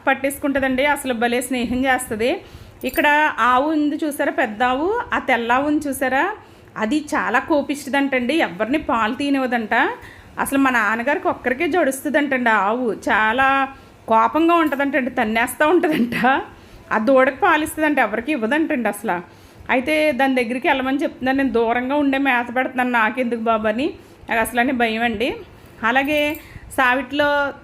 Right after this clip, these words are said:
తమ్ముడు, నాన్నగారు వీళ్ళందరూ కూడా వాళ్ళు వాడిన, అంటే, వ్యవసాయదారులు ఏదో విషయానికి మైకా కవర్లు వాళ్ళకు కూడా వస్తున్నాయి కదండి, ఏదో వాడుతూ ఉంటారు,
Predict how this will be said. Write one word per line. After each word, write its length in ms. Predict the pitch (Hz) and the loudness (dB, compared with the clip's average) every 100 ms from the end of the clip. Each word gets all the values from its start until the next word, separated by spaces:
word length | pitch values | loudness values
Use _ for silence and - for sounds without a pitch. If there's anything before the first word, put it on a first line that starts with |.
| 262 | -2
తమ్ముడు, 240 | 240 240 | 0 0
నాన్నగారు 460 | 247 254 247 247 262 | 0 0 0 0 0
వీళ్ళందరూ 420 | 262 233 220 262 | 2 0 0 -2
కూడా 460 | 277 277 269 277 269 - - - | 2 2 4 2 -2 -10 -16 -2
వాళ్ళు 200 | 247 269 | 0 2
వాడిన, 420 | 247 226 254 285 | 2 4 2 2
అంటే, 300 | 247 240 311 | 0 0 0
వ్యవసాయదారులు 800 | 302 240 220 285 269 302 302 311 | 2 2 2 2 2 2 2 0
ఏదో 260 | 294 226 262 | 0 0 0
విషయానికి 800 | 294 302 294 294 294 311 302 320 - - - - | -2 -2 -2 -2 -2 -2 -2 -4 -8 -20 -14 -2
మైకా 240 | 240 240 | 0 0
కవర్లు 340 | 269 285 294 302 | 0 0 0 0
వాళ్ళకు 340 | 262 226 240 | 2 0 0
కూడా 160 | 302 302 | 0 0
వస్తున్నాయి 420 | 285 269 269 269 | 0 -2 -4 -2
కదండి, 480 | 269 214 202 226 202 - - - - - - - - | -2 -2 -2 -4 -4 -10 -20 -20 -20 -20 -20 -20 -6
ఏదో 220 | 233 240 254 | 0 2 2
వాడుతూ 460 | 233 220 220 269 | 2 2 0 0
ఉంటారు, 600 | 269 240 233 226 220 214 | 0 0 0 0 -2 -4